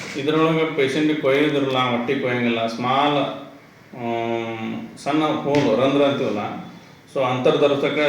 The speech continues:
ದರ್ಶಕ ಶಸ್ತ್ರಚಿಕಿತ್ಸೆ ಅಂತೀವಿ ಇದಕ್ಕೆ. ಆ ಸಣ್ಣ ಹೋಲ್ ಮುಖಾಂತರ ಮಾಡೋದ್ರಿಂದ ಎರಡು ದಿವಸಕ್ಕೆ ಅಥವಾ ಮೂರು ದಿವಸಕ್ಕೆ ಪೇಷಂಟ್ ಯೂಶಲಿ ಮನೆಗೆ ಹೋಗ್ತವೆ.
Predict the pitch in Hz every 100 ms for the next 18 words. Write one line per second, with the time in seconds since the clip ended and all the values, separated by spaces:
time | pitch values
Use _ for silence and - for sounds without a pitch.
0 | 139 - 131 131 139 139 135 131 117 135
1 | 113 120 117 120 101 98 98 95 - -
2 | - - 127 135 151 147 139 165 147 143
3 | 147 147 160 143 135 143 139 151 180 143
4 | 151 156 151 - 160 170 160 175 165 147
5 | 147 135 143 - 117 117 165 165 180 151
6 | 175 160 151 117 117 117 - -